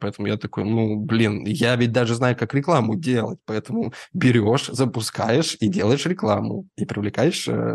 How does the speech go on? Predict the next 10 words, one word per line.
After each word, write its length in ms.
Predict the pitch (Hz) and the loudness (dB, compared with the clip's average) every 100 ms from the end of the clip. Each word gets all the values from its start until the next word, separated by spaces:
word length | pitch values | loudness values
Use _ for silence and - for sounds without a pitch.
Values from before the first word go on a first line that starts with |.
| 113 | -4
это, 140 | 127 - | -8 -12
скажи, 340 | - - 185 - - - - | -8 -6 -6 -10 -18 -14 -6
э, 400 | 98 98 98 110 | -4 -2 -2 -2
заказчиков 480 | 104 127 - 143 - | 0 0 0 -2 -2
на 60 | 107 | -2
свой 180 | 113 | -2
продукт. 440 | 123 233 175 - - _ _ _ | 0 0 0 -6 -10 _ _ _
В 80 | - | -4
чём 200 | 117 127 | 0 0
проблема? 520 | 113 98 110 107 | 0 2 2 2